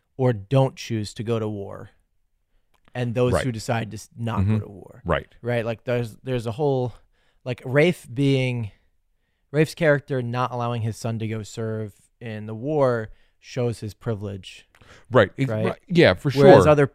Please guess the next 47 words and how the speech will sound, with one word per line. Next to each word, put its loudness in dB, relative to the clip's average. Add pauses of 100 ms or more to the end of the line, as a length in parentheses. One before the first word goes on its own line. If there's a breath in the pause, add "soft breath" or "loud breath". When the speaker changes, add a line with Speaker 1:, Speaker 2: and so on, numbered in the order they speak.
Speaker 1:
other 2
people -2
are, 0 (180)
are, -6 (120)
are -8
sending, -4
are -2
s-, -12
either -2
going -2
to -6
war 4
or -2
they're, -6
I -4
don't -6
know -6
if -12
you -14
were -12
drafted -8
back -14
then, -14 (400 soft breath)
but 0
Speaker 2:
So, 2 (300)
so 4
the 6
guy 8
who 8 (100)
doesn't, 4 (260)
who, 4 (560)
uh, 0 (260)
Rafe's 2
son, 2 (360)
Speaker 1:
Mm-hmm. 0
Speaker 2:
I 0
don't, -4
I'm -4
gonna -14 (300)
pull 0
up -16
the -14
film -12
'cause -8
I'm -2
not -10
gonna -16